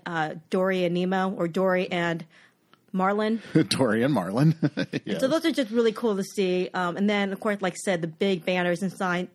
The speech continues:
Speaker 1: just walking into the main gates.
Speaker 2: Yep. Disneyland and California Adventure both have a big Pixar Fest, uh, sign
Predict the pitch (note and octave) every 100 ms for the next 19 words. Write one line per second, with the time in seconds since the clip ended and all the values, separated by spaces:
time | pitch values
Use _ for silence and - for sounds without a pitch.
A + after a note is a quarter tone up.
0 | - G3+ F#3+ - F3+ E3 F#3 F#3 G3 F3+
1 | E3+ F3 E3+ E3+ E3+ F3+ A3+ F3 F#3+ D#3+
2 | E3 - G#2 A2+ G3 - G2 B2 C3+ D3
3 | C#3 C#3 C3 B2+ - B2 B2 A#2+ A#2+ A2
4 | A2 B2+ G#2 G#2+ A2 A2+ G#2 F2 G2+ G#2+
5 | A2 A#2+ - A#2 G#2+ - A2 G#2 - -
6 | G#2+ G2 F#2 - A2 G2+ B2